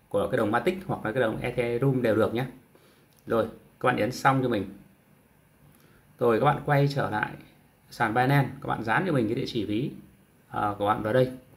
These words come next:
Tiếp theo thì các mạng lưới, các bạn cũng phải chọn đúng cái mạng B F hai mươi, P-, B N B Smart Chain B F hai mươi. Nếu như các bạn chọn mạng khác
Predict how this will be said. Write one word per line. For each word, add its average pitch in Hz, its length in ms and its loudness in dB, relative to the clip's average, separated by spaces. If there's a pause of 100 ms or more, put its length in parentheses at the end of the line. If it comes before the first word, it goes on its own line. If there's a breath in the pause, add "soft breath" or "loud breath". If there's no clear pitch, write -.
(340 soft breath)
Tiếp 170 160 2
theo 147 200 6
thì 120 140 -2
các 139 100 0
mạng 131 220 0
lưới, 147 260 4
các 135 60 -2
bạn 135 180 0
cũng 127 140 -8
phải - 200 -4
chọn - 260 -4
đúng 175 180 2
cái - 100 -2
mạng 147 220 0 (300)
B 143 60 -2
F 151 140 0
hai 127 160 0
mươi, 131 260 4 (300)
P-, 135 240 0
B 135 40 0 (140)
N 135 40 4
B - 20 2 (180)
Smart 143 220 -4
Chain 135 220 4 (280)
B - 40 -2
F 143 100 -4
hai 135 160 -2
mươi. 139 220 2 (280 loud breath)
Nếu 139 120 2
như 170 100 2
các 135 60 2
bạn 143 120 0
chọn 117 260 -4
mạng 117 180 -4
khác 175 180 2